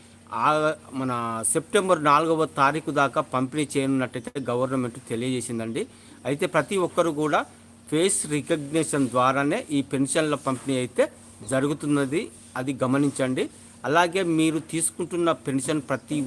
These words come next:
ఒక్క నయా పైసతో సహా తీసుకోవాల్సిందిగానైతే మనవి చేసుకుంటున్నానండి.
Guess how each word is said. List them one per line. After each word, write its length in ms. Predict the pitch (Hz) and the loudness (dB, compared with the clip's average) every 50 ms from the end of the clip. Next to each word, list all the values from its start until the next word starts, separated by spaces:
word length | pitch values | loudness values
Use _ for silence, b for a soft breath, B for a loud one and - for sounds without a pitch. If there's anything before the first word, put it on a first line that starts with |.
| 135 - | -4 -4
ఒక్క 240 | - - 147 135 - - - - - - - - - - - | -2 -2 -2 -2 -2 -4 -10 -20 -20 -20 -20 -20 -20 -10 -6
నయా 300 | 127 131 135 147 160 165 | -2 0 2 4 4 4
పైసతో 520 | 160 - 151 143 139 131 147 143 131 139 127 - - | 4 4 0 0 0 0 -2 -2 -2 -2 -4 0 2
సహా 300 | 131 127 131 170 196 - - - | 2 4 4 2 2 0 -4 -4
తీసుకోవాల్సిందిగానైతే 1120 | 139 139 - - - 143 139 139 131 120 - 127 127 131 120 131 127 127 123 123 120 165 | -2 0 0 0 0 2 2 2 2 0 -2 -4 -4 -2 -2 -2 -2 -2 -2 -4 -6 -4
మనవి 260 | 147 131 123 123 120 - 123 | -2 -2 -2 -2 -4 -6 -6
చేసుకుంటున్నానండి. 720 | 117 - - 117 113 123 120 120 120 120 123 131 151 233 | -8 -8 -8 -10 -8 -8 -6 -6 -4 -4 -4 -4 -4 -6